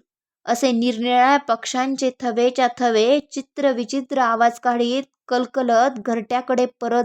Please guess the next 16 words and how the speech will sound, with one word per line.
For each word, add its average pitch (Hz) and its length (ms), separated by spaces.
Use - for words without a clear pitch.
जाताना 254 460
दिसत. 240 420
शोनाचं 240 720
थोडा 233 320
वेळ 247 200
गप्प 247 380
झालेलं 254 440
कुतूहल 254 680
परत 240 380
झटकन 254 460
जागं 247 280
होतं. 247 360
असे 240 540
रथनिडीच्या 254 1120
बाहेर 240 500
डोकावून 240 800